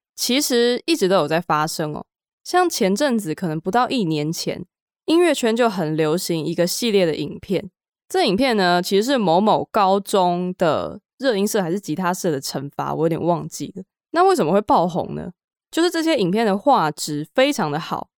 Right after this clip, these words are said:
剪接啦、运镜啦都没有问题，社员呢也都西装笔挺，然后盛装打扮的来参加自己的成果发表会。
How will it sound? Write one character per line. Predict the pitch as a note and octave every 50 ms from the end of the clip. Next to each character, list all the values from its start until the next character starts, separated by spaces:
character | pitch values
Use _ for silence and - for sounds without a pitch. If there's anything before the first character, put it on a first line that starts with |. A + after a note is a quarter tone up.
| _ _ -
剪 | - G#3 F3+ D#3 E3
接 | E3+ - A#3+ B3+ B3+
啦、 | C4+ C4 A#3 G#3 G3 G3
运 | A3 C#4 C4 A3+ A3+
镜 | - B3+ A#3+ G#3 F#3
啦 | F3 D3+ D3+ D#3
都 | - A#3+ C4
没 | C4+
有 | A#3 D#3+
问 | D#3+ F#3 G3 D3+ D3+
题， | - - - - F#3+ F#3+ _ _ -
社 | - - - E4+ C#4
员 | G#3 F3+ D#3+ D#3+ E3
呢 | F3
也 | F3 D#3
都 | C#3+ F3 G3
西 | F#3+ - - G#3+ G#3+
装 | G3+ G3+ G3 F#3 G3 G#3
笔 | - E3 C#3+ C#3+ D#3+
挺， | - - G3 D3 C#3+ C#3
然 | D3 E3
后 | F3+ F#3+
盛 | - - F4 C#4+ A3 G3+
装 | - F#3 F3+ F#3+ G3
打 | - E3 -
扮 | - - F#3+ F#3
的 | E3 D3+
来 | D3+ D3+
参 | D#3+ - - F3 F3
加 | F3+ F3 E3+
自 | E3+ -
己 | F#3 D3
的 | C#3+
成 | C#3+ - - D3+ E3
果 | E3+ D#3 -
发 | - C#3+ C#3+
表 | D3+ - - -
会。 | - - D#3 -